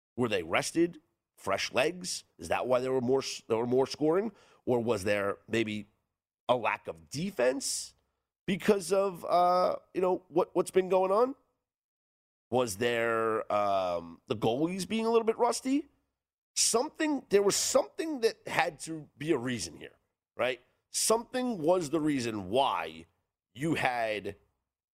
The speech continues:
three games which combined for at least thirty-three goals. It's the first three day, three game,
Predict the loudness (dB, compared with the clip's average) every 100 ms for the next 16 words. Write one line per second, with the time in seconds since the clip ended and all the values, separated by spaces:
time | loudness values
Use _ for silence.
0 | _ _ _ _ _ _ _ _ -4 0
1 | 2 2 0 -2 -6 -8 -8 -10 _ _
2 | _ _ _ _ 0 0 -2 -2 -4 -2
3 | -4 -2 -4 -6 -12 _ -2 -2 -2 -4
4 | -6 -8 -4 0 0 -2 -4 -4 -4 -8
5 | -12 -20 _ -2 0 0 0 0 2 2
6 | 0 -4 -2 -2 -2 -4 -8 0 2 2
7 | -2 -4 -2 2 4 2 0